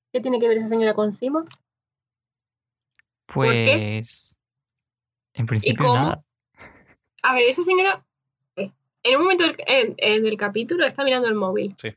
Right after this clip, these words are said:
Speaker 1: Y ella dice
Speaker 2: Ujú.
Speaker 1: que ha sido Simon el que se ha cargado, en plan, bueno, no, el, el, el mayordomo de Simon,
Speaker 2: Que
Speaker 1: el
Speaker 2: no hemos
Speaker 1: Alfred,
Speaker 2: hablado de
Speaker 1: el
Speaker 2: eso.
Speaker 1: Alfred malo. Es que
Speaker 2: ¿Qué os parece?
Speaker 1: abrimos
Speaker 2: O sea,
Speaker 1: melón. <laughs>
Speaker 2: a-, abrimos sandía.
Speaker 1: Abrimos sandía.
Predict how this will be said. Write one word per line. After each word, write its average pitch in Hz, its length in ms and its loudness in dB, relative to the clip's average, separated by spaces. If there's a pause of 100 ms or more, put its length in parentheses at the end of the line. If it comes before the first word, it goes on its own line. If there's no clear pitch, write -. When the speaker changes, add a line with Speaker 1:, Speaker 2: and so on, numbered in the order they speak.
Speaker 1:
Y 254 80 4
ella 285 160 4
dice 285 220 4
Speaker 2:
Ujú. 247 80 2
Speaker 1:
que 233 80 4
ha 226 100 0
sido 262 260 0
Simon 285 320 2
el 349 60 -4
que 262 100 0
se 233 100 -4
ha 220 40 2
cargado, 226 560 0
en 226 120 -4
plan, 208 300 0
bueno, 208 200 0
no, 202 200 0
el, 190 240 -2
el, 202 200 0
el 202 120 -4
mayordomo 208 580 -4
de 226 140 -4
Simon, 262 320 -6 (200)
Speaker 2:
Que - 100 0
Speaker 1:
el 110 60 4
Speaker 2:
no 113 60 4
hemos 180 160 4
Speaker 1:
Alfred, 120 140 2
Speaker 2:
hablado 107 180 4
de 104 100 0
Speaker 1:
el 127 60 4
Speaker 2:
eso. - 180 6
Speaker 1:
Alfred 254 240 0
malo. 254 400 2 (380)
Es - 140 -8
que - 140 -2 (100)
Speaker 2:
¿Qué 156 80 0
os 131 120 0
parece? - 200 4
Speaker 1:
abrimos 320 380 4
Speaker 2:
O - 20 4
sea, 339 160 4
Speaker 1:
melón. 269 240 4 (280)
<laughs> 932 1200 0
Speaker 2:
a-, 135 200 -2 (220)
abrimos 147 420 4
sandía. 113 540 4 (420)
Speaker 1:
Abrimos - 540 0
sandía. 247 400 0